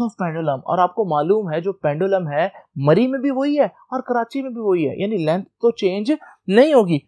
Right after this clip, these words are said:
तो लेंथ भी कांस्टेंट होगा, तो टू पाई भी कांस्टेंट, लेंथ भी कांस्टेंट। जब ये सारी चीजें कांस्टेंट हो जाएंगी तो फिर मैं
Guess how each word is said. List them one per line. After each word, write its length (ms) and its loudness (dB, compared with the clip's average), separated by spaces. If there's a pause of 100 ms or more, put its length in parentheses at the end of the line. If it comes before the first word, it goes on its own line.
(140)
तो 80 0
लेंथ 300 4
भी 200 4
कांस्टेंट 420 0
होगा, 200 2
तो 100 -2
टू 240 -2
पाई 180 2
भी 120 0
कांस्टेंट, 400 -6
लेंथ 280 -4
भी 80 -4
कांस्टेंट। 440 -4 (300)
जब 140 2
ये 140 4 (540)
सारी 540 0
चीजें 280 0
कांस्टेंट 460 -4
हो 100 4
जाएंगी 340 -4 (400)
तो 80 6 (120)
फिर 140 4
मैं 260 2